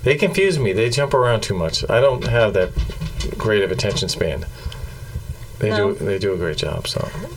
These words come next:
Speaker 1: I like
Speaker 2: I
Speaker 1: just
Speaker 2: enjoy their case, but
Speaker 1: I
Speaker 2: it
Speaker 1: just
Speaker 2: was
Speaker 1: like people plodding along. Like, I don't wanna think a lot. I just want people to say stuff, and then I just kinda listen. Like, I don't wanna retain information. I don't wanna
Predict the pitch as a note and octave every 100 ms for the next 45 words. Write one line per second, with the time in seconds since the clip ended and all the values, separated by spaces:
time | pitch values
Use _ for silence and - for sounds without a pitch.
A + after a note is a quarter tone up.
0 | - - G2 G#2+ - D#4 F#4 C5 G4+ G#4+
1 | D#4 C5 B4+ - B4 - - A#2+ C3+ C#3+
2 | - C3 - B2+ A2 G#2+ - A2 G#2+ A2
3 | G#2 F#2 G2 G2 F2+ E2 G2 F#2 G2+ C3
4 | C3+ B2 G#2 - A2+ G#2+ A2+ G#2+ A2 A2
5 | - G2+ F#2 G2 - G2 F#2+ - G2 F#2
6 | F#2 F#2 F2 - G2 F#2 F#2 F2 F2+ E2+
7 | E2 D#2+ - - - F2+ E2 E2+ F2+ G2
8 | F#2 - - - - - - F2 G2 A2
9 | A2 F#2+ F#2+ - A2 G2+ G#2 G2+ G2 G2
10 | G2 - F#2+ G#2+ G#2+ F#2 E2